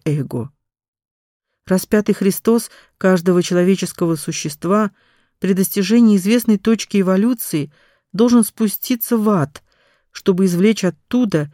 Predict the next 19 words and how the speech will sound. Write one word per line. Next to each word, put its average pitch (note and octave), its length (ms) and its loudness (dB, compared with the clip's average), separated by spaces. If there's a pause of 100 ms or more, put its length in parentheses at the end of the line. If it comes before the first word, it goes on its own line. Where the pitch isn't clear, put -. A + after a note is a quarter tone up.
(260)
и F#3+ 80 -2
поднять F#3+ 520 2
к - 100 -8
высшим F3 580 -2 (220)
или G3 220 2
нормальным G3 600 4
условиям G#3 720 2
душу, G3+ 560 -4 (520)
которая F#3+ 360 2
была F3+ 240 2
ввергнута F3 560 2
туда D#3+ 260 -2
в D3+ 100 -8
силу F#3+ 400 0 (260)
беззаконных F3 800 2
деяний E3 640 0 (280)
своего D#3+ 400 0
низшего D#3 560 -2
"я". C#3+ 360 -4